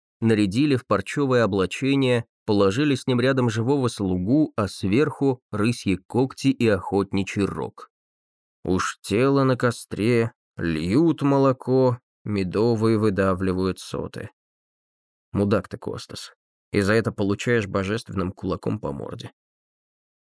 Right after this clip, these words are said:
Самому надо было ехать, а не рукописи слать. Приехать, обнять,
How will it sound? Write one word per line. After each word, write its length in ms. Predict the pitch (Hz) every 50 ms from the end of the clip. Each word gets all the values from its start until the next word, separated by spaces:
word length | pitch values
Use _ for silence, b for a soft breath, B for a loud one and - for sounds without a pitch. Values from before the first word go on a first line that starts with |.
| _ _ -
Самому 600 | - - - 98 98 95 98 101 101 101 92 78
надо 320 | 82 78 85 82 - -
было 300 | 71 - 85 87 82 -
ехать, 560 | 80 80 78 80 107 - - - - - - _ _ _ -
а 140 | - 92 92
не 140 | 92 92 92
рукописи 520 | 95 92 92 - - - - - - -
слать. 420 | - - - - - 120 - - _ _ _ _ _ _ _ _ _ _ _ _ _ _ _ _ _ -
Приехать, 640 | - 127 147 123 - - - 127 - - 127 - - _ _ _ _ -
обнять, 580 | - 90 - 92 92 90 113 117 123 - _